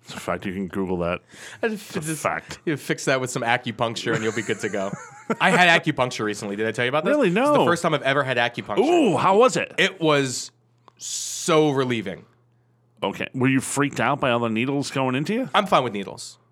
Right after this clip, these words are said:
Speaker 2: I'm fine
Speaker 1: It's
Speaker 2: with
Speaker 1: just
Speaker 2: needles.
Speaker 1: a lot of needles they use. And, and do you feel them, like, in the injection point?
Speaker 2: It's a, it's a pinch. It's a small pinch. It's nothing like
Speaker 1: But you don't like to be pinched.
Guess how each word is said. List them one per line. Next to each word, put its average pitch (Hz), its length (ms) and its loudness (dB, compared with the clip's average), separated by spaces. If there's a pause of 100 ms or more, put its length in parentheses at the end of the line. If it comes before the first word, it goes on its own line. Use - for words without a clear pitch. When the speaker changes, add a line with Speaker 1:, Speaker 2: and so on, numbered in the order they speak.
(300)
Speaker 2:
I'm 127 100 -6
fine 123 200 2
Speaker 1:
It's 233 120 2
Speaker 2:
with 247 100 0
Speaker 1:
just 196 80 4
Speaker 2:
needles. 139 160 0
Speaker 1:
a 170 40 2
lot 202 260 4
of 135 100 0
needles 127 460 0
they 117 100 0
use. 117 520 0
And, 117 180 -4
and 113 320 -6
do 135 100 -4
you 131 80 0
feel 139 320 -2
them, 160 300 0
like, 123 180 0
in 117 60 -8
the 113 120 -2
injection 123 680 -4
point? - 60 0
Speaker 2:
It's 185 120 2
a, 175 80 0 (100)
it's 156 140 -2
a 139 60 -2
pinch. - 480 -14 (200)
It's 165 200 0
a 156 80 0
small 110 260 -2
pinch. - 480 -18
It's 147 220 -2
nothing 139 340 0
like 110 180 2
Speaker 1:
But - 60 -2
you 202 60 2
don't 208 140 2
like 180 180 0
to 202 80 -4
be 180 100 0
pinched. - 440 -10